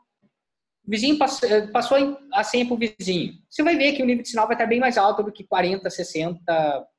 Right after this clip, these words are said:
D B M. Ah, tá lá oitenta, só tem um equipamento conectado, tá oitenta D B M, você vai poder identificar com o cliente, ó, você tá muito longe do A P, o A P tá, é, vamos dizer que tá sem visada, tá dentro de um,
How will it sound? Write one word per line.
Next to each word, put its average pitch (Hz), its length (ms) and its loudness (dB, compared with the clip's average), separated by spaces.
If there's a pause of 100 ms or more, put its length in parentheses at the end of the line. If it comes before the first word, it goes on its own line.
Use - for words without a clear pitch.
(140)
D 160 60 -2
B 160 100 0
M. 92 240 -2 (420)
Ah, 117 380 -4
tá 170 80 0
lá 175 120 4
oitenta, 196 760 2 (600)
só 220 140 -2
tem 240 160 2
um 294 80 4
equipamento 247 460 2
conectado, 240 520 0
tá 233 120 2
oitenta 233 360 0
D 220 80 0
B 220 120 2
M, 240 160 0
você 226 100 -6
vai 214 160 -2
poder 196 260 4
identificar 190 440 -2
com - 80 -14
o - 20 -18
cliente, 214 380 -2
ó, 175 160 2
você - 200 -10
tá 175 140 0
muito 247 340 0
longe 233 320 2
do 226 60 0
A 214 80 2
P, 202 280 4
o 147 60 2
A 151 80 2
P 190 300 -4 (120)
tá, 185 380 2 (540)
é, 139 480 2 (1000)
vamos 240 220 2
dizer 247 140 2
que - 80 -6
tá 233 100 -2
sem 269 160 -2
visada, 208 460 0
tá 185 180 0
dentro 233 460 0
de 233 80 -2
um, 208 260 -6